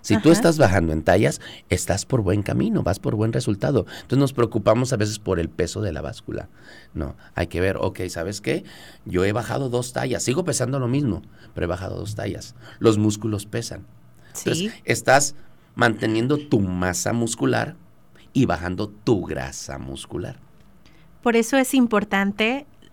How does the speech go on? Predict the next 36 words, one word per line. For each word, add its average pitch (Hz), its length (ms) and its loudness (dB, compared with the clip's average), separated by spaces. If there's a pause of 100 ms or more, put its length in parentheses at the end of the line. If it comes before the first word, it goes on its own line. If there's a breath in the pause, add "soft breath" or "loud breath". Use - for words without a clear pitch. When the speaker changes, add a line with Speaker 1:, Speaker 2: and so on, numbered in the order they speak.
Speaker 2:
recalcarle 196 800 0
a 214 60 0
nuestro 208 260 -4
auditorio 185 460 -2
la 208 180 2
importancia 214 720 0
de 247 120 -2
que 175 120 -6
sea 196 320 -2
alguien 240 400 2
capacitado 196 640 0
quien 202 220 -2
Speaker 1:
Exactamente. 190 100 -2
Speaker 2:
acompañe 196 500 0
en 202 80 -2
este 190 220 -4
proceso. 175 520 -4
Speaker 1:
Exactamente. - 520 -10
Speaker 2:
Que - 20 2
si 226 160 -2
nuestro 214 280 0
objetivo 254 580 -2
es 240 400 0
precisamente 214 720 0
bajar 196 380 4
de 220 80 2
peso, 208 440 0 (280 loud breath)
pues 185 160 -2
que 196 360 2
vaya 190 280 2
acompañado 220 640 2
con 196 260 -2
alguien 196 360 0
que 226 100 -2
nos 240 180 -2
asesore 196 540 0